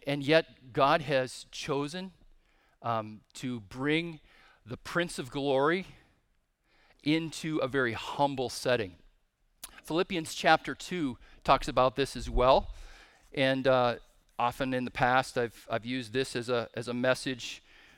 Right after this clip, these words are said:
um, related to, um, the Christmas message in, in Philippians chapter two, verse five. Uh, Paul says, "Have this mind among yourselves, which is in Christ Jesus,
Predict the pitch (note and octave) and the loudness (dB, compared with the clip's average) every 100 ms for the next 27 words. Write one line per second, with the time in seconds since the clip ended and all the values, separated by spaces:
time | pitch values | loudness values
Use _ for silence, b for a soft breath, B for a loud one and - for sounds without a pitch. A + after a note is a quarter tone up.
0 | b - B2 B2 A#2 A2+ C3 B2+ C3 B2+ | b 2 2 2 -2 -6 -4 2 2 2
1 | - - B2 A#2+ A#2 A2+ G#2+ G#2 b b | -2 -6 -6 -4 -2 0 -2 -8 b b
2 | b - - D3 D3 C3 C3+ C3 B2+ D#3+ | b -6 -4 -2 -2 -4 2 2 2 -2
3 | C#3+ B2 - - B2+ - C3 C#3 C#3 B2+ | -4 -8 -10 -8 -8 -4 -2 0 -2 -4
4 | - D3 C3+ - B2+ - D3 B2+ - - | -4 0 0 0 -6 -4 -2 -2 -6 -6
5 | - C3+ C3+ D3+ D3+ B B B B B | 0 6 8 6 4 B B B B B
6 | B - - - C#3 C3+ B2 - - C3+ | B -2 -2 2 4 6 4 -2 -2 4
7 | B2+ B2 - C3+ C3+ C3 C3+ - C3+ C3 | 4 4 0 2 2 2 -4 -4 2 4
8 | C3+ C3+ B2 B2+ C3+ C3 A#2+ - C#3 D3+ | 4 2 0 0 0 -2 -4 4 6 6
9 | D3 - - - - A#2+ - B2+ A#2 - | 2 -10 -16 -14 -8 -8 -4 -6 -6 -12
10 | _ _ _ - C#3+ C#3 C3 C#3 B2+ - | _ _ _ 0 2 2 0 0 0 -4
11 | - C3 C#3 E3+ - - | -6 -4 -4 -6 -10 -16